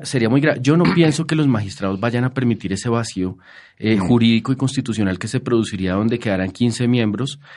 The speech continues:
Speaker 1: y no hubiera, no pudiera conformarse la sala plena.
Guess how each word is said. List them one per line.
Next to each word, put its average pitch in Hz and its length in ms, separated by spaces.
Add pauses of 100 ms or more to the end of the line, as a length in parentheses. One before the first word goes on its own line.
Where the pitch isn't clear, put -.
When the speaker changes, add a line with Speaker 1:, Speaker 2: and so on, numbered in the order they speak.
(100)
Speaker 1:
y 120 140
no 110 160
hubiera, 117 320 (240)
no 120 160
pudiera 120 280
conformarse 110 580
la 113 100
sala 92 260
plena. 127 300